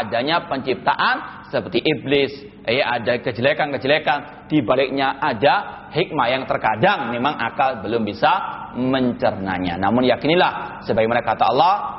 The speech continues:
ya, "Wa a'lamu ma la ta'lamun." Aku mengetahui apa yang kalian tidak ketahui. Bismillah. Ya, kita sebutkan, ya, meskipun mungkin nggak sampai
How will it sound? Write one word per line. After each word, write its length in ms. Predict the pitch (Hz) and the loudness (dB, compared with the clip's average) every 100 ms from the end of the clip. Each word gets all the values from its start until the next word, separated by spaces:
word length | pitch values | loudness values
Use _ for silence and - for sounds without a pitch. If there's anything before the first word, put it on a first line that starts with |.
| - - | -12 -2
ya, 320 | 110 127 151 | 2 2 0
"Wa 160 | 123 117 139 147 | 0 0 2 0
a'lamu 400 | 135 123 120 117 | 2 0 2 -2
ma 240 | 117 120 123 | 2 2 4
la 480 | 131 147 - - - | 2 2 -2 -14 -4
ta'lamun." 640 | 110 - 104 104 101 95 | -2 -2 -2 -2 -2 -2
Aku 240 | 113 110 | -2 0
mengetahui 640 | 123 120 117 117 113 160 - | -2 -2 0 2 2 2 0
apa 140 | 117 | 0
yang 80 | 120 | 0
kalian 240 | 113 117 104 | -2 -2 -2
tidak 180 | 104 156 - - - - | 2 2 2 -10 -14 -12
ketahui. 480 | 87 90 85 80 - - | -6 -4 -6 -8 -14 -18
Bismillah. 400 | - - - - - - - - - - - - - - - - - - - - - - - - - - - - - - - - - - - - - - - - - - | -18 -16 -14 -14 -16 -18 -16 -16 -16 -16 -16 -16 -16 -16 -16 -16 -16 -16 -16 -16 -16 -16 -16 -16 -16 -16 -16 -16 -16 -16 -16 -16 -16 -16 -16 -16 -16 -16 -16 -16 -12 0
Ya, 160 | 139 - | 0 2
kita 640 | 147 180 185 190 180 - | 2 4 4 0 -6 -2
sebutkan, 800 | 143 123 - 175 180 185 - - | 0 0 2 2 0 -4 -8 -4
ya, 80 | 113 | -2
meskipun 400 | 110 123 113 117 | -2 -2 0 2
mungkin 320 | 117 135 127 | 2 0 0
nggak 240 | 107 - | 0 0
sampai 320 | 120 113 131 | -2 0 0